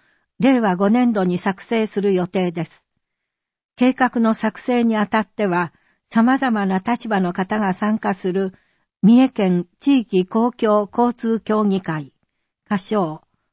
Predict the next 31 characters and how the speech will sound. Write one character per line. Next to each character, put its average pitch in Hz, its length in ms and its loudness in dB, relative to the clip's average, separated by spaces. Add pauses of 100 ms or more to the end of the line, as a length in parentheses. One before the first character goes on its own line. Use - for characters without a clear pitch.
(220)
を 202 140 2
設 214 340 -2
立 202 260 -4
し、 190 280 -2 (340)
幅 247 280 0
広 247 340 -2
く 185 120 2
意 226 120 0
見 226 260 2
を 180 140 0
い 190 80 -2
た 214 120 -2
だ 214 120 -2
き 208 160 -4
な 208 120 2
が 185 140 0
ら、 175 220 -2 (400)
今 233 240 4
後 220 120 2
の 202 240 0 (300)
地 277 200 2
域 180 240 0
公 247 240 0
共 247 300 -2
交 247 240 0
通 180 260 -2
の 175 160 0
あ 190 60 0
り 220 120 -4
方 202 320 -2
を 175 180 -2